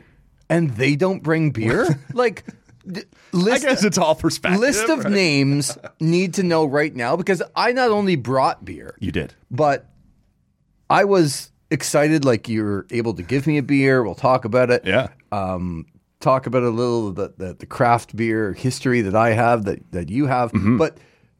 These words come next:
Speaker 1: I was super excited to bring, it wasn't like, "Oh, I'm just gonna bring Matt a beer."
Speaker 2: Right.
Speaker 1: No. I bought four beers in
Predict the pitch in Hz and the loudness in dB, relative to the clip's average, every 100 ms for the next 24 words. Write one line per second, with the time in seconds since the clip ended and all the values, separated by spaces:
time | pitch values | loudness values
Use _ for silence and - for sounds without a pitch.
0 | _ _ - 226 277 233 - - 165 170 | _ _ -2 0 0 -2 -6 -4 0 0
1 | 175 208 202 196 - _ - _ _ - | 2 2 2 0 -4 _ -20 _ _ -10
2 | - - 156 208 120 127 - 131 101 117 | -8 -2 0 0 -4 -8 -4 -6 -4 -2
3 | 156 185 180 170 - _ _ _ 165 214 | 0 0 0 -2 -8 _ _ _ 0 0
4 | 190 139 190 170 143 135 135 147 98 127 | 0 0 2 2 2 -2 0 0 0 -2
5 | 117 107 101 71 156 98 90 95 73 180 | 0 0 0 0 -2 -2 -4 -2 0 0
6 | 151 - - - - _ _ - _ 180 | 0 -4 -20 -20 -20 _ _ -20 _ 0
7 | 214 165 160 156 - - - _ _ _ | 2 2 2 2 0 -10 -20 _ _ _
8 | _ _ _ _ - - 190 185 196 156 | _ _ _ _ -20 -4 0 2 2 2
9 | 156 143 117 110 - - _ _ _ _ | 2 2 0 -4 -8 -14 _ _ _ _
10 | _ _ _ _ _ _ _ _ _ 143 | _ _ _ _ _ _ _ _ _ -2
11 | 143 139 135 131 127 | 0 0 0 -2 -4